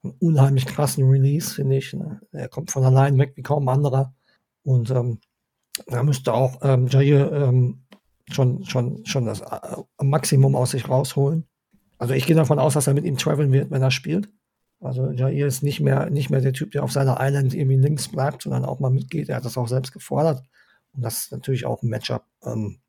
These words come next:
was, äh, für einen der beiden Seiten, äh, Spaß machen kann,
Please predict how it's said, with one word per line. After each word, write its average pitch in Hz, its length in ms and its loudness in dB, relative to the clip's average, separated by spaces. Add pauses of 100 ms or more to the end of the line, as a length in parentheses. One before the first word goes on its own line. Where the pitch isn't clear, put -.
(640)
was, - 300 -6
äh, 127 220 -4 (420)
für - 160 -16 (120)
einen 156 320 0
der 131 120 4
beiden 113 380 -2
Seiten, 123 600 -2 (480)
äh, 135 180 -6
Spaß 135 360 -2
machen 131 220 0
kann, 135 340 -2